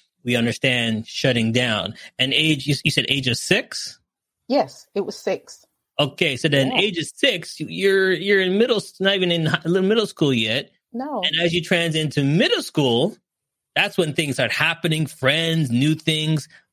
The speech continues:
Speaker 1: but you're
Speaker 2: Oh.
Speaker 1: still quiet.
Speaker 2: It was horrible because by that time, my parents were separated.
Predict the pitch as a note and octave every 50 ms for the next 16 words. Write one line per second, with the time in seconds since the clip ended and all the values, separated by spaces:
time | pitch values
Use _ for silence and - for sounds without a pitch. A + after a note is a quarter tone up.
0 | _ _ - F3 C3 C3+ - C#3 C3+ - - F3+ D#3 D3+ E3+ F#3 A3 F#3 A#2+ F#2
1 | - - _ _ _ _ _ _ - B3+ D4 C4+ D4 C#4+ - - - A3 G3 A#3
2 | C4 C4 B3 F#3+ F#3+ F#3+ F3+ G3+ G3+ - A3 F3 F#3+ F3+ D3 F3+ E3+ E3+ F3 E3+
3 | G#3+ B3+ - - - - A3+ F#3+ F3+ F3 F3 D#3+ D#3+ - - A#3 G3 F#3 G3 -
4 | - - _ F#3+ D#3 E3+ E3+ - - G3+ G3 - F3+ E3 C#3 B2 B2 - - -
5 | - -